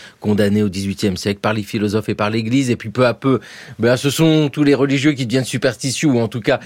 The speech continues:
ceux qui n'adhèrent pas à la Révolution, ce sont des fanatiques. Ce mot de superstition, d'ailleurs, par effet, euh, négatif, peut revenir dans la figure de ces révolutionnaires, parce que l'idée que ces révolutionnaires imposent la raison, on le voit bien concrètement, ça ne fonctionne pas. Il y a ce qui se passe en Vendée, mais pas seulement en Vendée,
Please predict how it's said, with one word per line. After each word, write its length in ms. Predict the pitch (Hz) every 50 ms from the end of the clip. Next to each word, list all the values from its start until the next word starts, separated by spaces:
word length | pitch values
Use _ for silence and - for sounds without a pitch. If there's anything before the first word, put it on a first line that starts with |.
| - - - -
ceux 160 | - - 151
qui 160 | 139 - 135 123
n'adhèrent 320 | 123 120 113 123 107 98
pas 140 | - 135 123
à 40 | 117
la 100 | 120 110
Révolution, 760 | 110 117 117 101 117 117 110 117 110 - - - 135 139
ce 120 | 131 - 117
sont 240 | - - - 117 113
des 140 | 113 110
fanatiques. 800 | 101 - - 147 135 127 127 120 110 - - 185 185 170 - - 143 - - - - - - -
Ce 200 | - - 170 165
mot 180 | 175 208 220
de 140 | 180 147 147
superstition, 840 | - - 165 147 - 147 131 - - - 139 123 - - 208 220 202
d'ailleurs, 400 | 151 131 127 139 170 190 156 139 - - - - - - - _ _ _ _
par 240 | - 123 117 120 - -
effet, 460 | 180 151 127 - - - 170 160 143
euh, 300 | 131 120 113 110 107 107
négatif, 520 | 107 113 127 120 131 123 120 - 214 208 -
peut 120 | - 143
revenir 600 | 135 - 123 165 180 180 196 208 247 302 - 160
dans 120 | 135 135
la 100 | 131 123
figure 300 | 117 - 143 131 151 147
de 60 | 131 123
ces 120 | - -
révolutionnaires, 600 | 135 139 139 139 143 147 139 - 180 185 220 220
parce 180 | - 170 139 -
que 140 | - 156 - - - - - - - _
l'idée 520 | - 147 143 160 175 147 190 208 202 202
que 240 | - 165 147 147 139
ces 180 | 127 - - 113
révolutionnaires 600 | 104 123 117 123 127 127 - 143 135 147 127 - -
imposent 460 | 139 131 - - 151 156 147 123 120
la 160 | 120 113 110
raison, 260 | 110 120 123 127 185
on 80 | 165 123
le 80 | 120
voit 220 | 107 104 131 147 160
bien 160 | 165 143 110
concrètement, 500 | - 120 113 - 113 120 110 - 139 143
ça 120 | - 123
ne 60 | 110 101
fonctionne 380 | - 107 104 98 107 101 98
pas. 160 | 101 131 143
Il 80 | 147 120
y 20 |
a 40 | 110
ce 80 | 101 -
qui 100 | - 95
se 60 | -
passe 180 | - 117 107 117
en 100 | 110 104
Vendée, 240 | 107 117 113 135
mais 140 | 127 127 120
pas 160 | - - 165
seulement 300 | 151 - 151 131 120 113
en 40 | 107
Vendée, 360 | 101 101 101 98 160 185 180